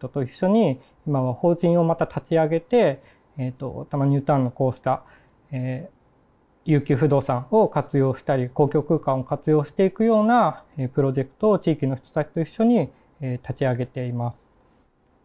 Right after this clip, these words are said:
また最近はですね、あの、えーと、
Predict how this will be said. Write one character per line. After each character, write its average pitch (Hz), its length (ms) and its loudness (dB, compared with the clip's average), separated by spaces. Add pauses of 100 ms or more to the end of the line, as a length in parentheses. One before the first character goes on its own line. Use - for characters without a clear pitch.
(760)
ま 156 120 -6
た 190 140 -4
最 196 240 0
近 220 240 4
は 220 100 4
で 156 80 -2
す - 140 -6
ね、 135 300 -2
あ 139 100 0
の、 131 340 0 (640)
え 131 100 -6
ー - 20 -12
と、 147 420 -12